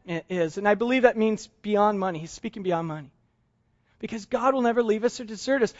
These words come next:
Because we are following Hayah, God, the one who exists, the one who is. It's the great I Am. He is here. He was here. He will be here.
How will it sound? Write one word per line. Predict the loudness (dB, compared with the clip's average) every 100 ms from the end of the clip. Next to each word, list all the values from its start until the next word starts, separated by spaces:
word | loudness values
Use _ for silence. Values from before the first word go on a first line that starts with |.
| 2
Because | 2 12 12 12 2 6
we | 10 10
are | 10
following | 10 10 10 8
Hayah, | 8 10 10 10 10 10 10 2 -14 _
God, | 8 10 12 12 10 0 4
the | 8
one | 12 12 12
who | 8
exists, | 6 4 8 8 8
the | 0
one | 0 8 10 10 8
who | 6 4 0
is. | 2 6 6 6 2 -14 -14 0
It's | 0
the | 2 0
great | 4 8 8 6 -2 4
I | 6 6 6
Am. | 8 10 8 4 -6
He | 0 4 4
is | 2
here. | 2 6 6
He | 6 0
was | 4 6 6 2
here. | 0 2
He | 0
will | 0 8 8 8 2 _ -4
be | 0 0 -2 _ _
here. | 0 2 2 -4